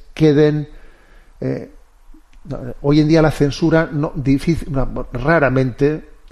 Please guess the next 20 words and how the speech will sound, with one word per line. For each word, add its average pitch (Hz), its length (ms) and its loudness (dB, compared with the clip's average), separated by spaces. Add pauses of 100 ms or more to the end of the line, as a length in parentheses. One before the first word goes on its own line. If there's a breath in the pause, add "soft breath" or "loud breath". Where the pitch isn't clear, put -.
(440 soft breath)
se - 180 0
traduce 135 800 0 (400)
en 131 180 2
que 123 180 -2
seas 131 520 0 (680)
totalmente 127 840 0
cancelado, 113 680 -2 (300 loud breath)
pero 135 180 2
sí - 160 -2
que 185 140 0
existe 147 420 -2
la 143 100 4
posibilidad 143 680 0
en 135 80 0
las 120 100 -4
redes 139 200 -2
sociales 147 520 0 (400 loud breath)
de 127 140 0
que - 80 -2
seas 156 300 -2